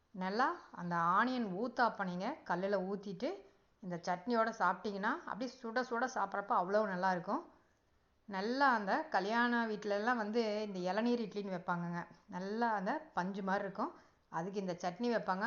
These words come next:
அவ்வளோ சூப்பரா இருக்கும். இப்ப அரைச்சு முடிச்சிட்டேங்க. இப்ப நான் கொஞ்சமா தண்ணி விட்டு தான் அரைச்சிருக்கேன். இந்த மாதிரி கெட்டியா வேணுங்கிறவங்க அப்படியே வச்சுக்கலாம். நான் இப்ப மிக்ஸி கழுவுன தண்ணியை மட்டும் நான் விட்டுக்கிறேன். ஏன்னா இந்த சட்னிக்கு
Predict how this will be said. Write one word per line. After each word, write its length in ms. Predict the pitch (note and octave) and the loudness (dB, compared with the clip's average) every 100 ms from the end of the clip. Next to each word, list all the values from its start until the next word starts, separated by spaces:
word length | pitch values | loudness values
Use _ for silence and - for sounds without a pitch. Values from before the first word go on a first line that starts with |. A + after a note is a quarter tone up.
| C4+ | 0
அவ்வளோ 280 | - E3+ A3 | 0 2 2
சூப்பரா 300 | G#3+ F#3+ F#3 | 2 -2 -2
இருக்கும். 180 | F#3+ G#3+ | -2 0
இப்ப 80 | F3 | 2
அரைச்சு 300 | E3 G3+ A3+ | 2 -2 -4
முடிச்சிட்டேங்க. 480 | G3 G3 - F3+ G#3+ E4+ - - _ _ _ _ | -4 -6 -6 -2 -2 -4 -8 -20 _ _ _ _
இப்ப 180 | _ G#3+ | _ 0
நான் 200 | G3 F#3 | 2 4
கொஞ்சமா 480 | A3 B3+ C4+ B3+ B3 | 2 4 4 4 4
தண்ணி 220 | A3 G#3+ | 2 2
விட்டு 140 | G#3 | 0
தான் 120 | A3 | 2
அரைச்சிருக்கேன். 280 | G#3 G#3+ D4 | 2 0 -2
இந்த 60 | C#4 | 2
மாதிரி 180 | A#3+ A3+ | 2 2
கெட்டியா 320 | G#3 B3 C4+ | 0 4 4
வேணுங்கிறவங்க 460 | B3+ A3 G#3+ A#3 C#4 | 4 2 0 2 2
அப்படியே 300 | F#3+ A3+ G#3+ | 2 0 -2
வச்சுக்கலாம். 400 | F3+ - A#3 F4 - - - | -4 0 0 0 -8 -20 -4
நான் 140 | A3+ | 0
இப்ப 160 | A#3 A3 | 0 0
மிக்ஸி 300 | G#3+ G3+ B3+ | -2 -2 -2
கழுவுன 320 | A3+ A3 G3+ | 2 2 0
தண்ணியை 300 | G3 F#3+ G#3+ | -2 -2 0
மட்டும் 280 | G3+ F3+ A3+ | -2 -2 0
நான் 120 | G#3+ | 0
விட்டுக்கிறேன். 460 | F3 F3+ F#3 G3 F4+ - - - - _ | -2 -4 -2 -2 -2 -8 -20 -20 -20 _
ஏன்னா 180 | G#3+ G3+ | -4 -2
இந்த 180 | G#3 F#3+ | 0 -2
சட்னிக்கு 480 | F#3 F#3 G#3 G3+ | -2 -2 -4 -4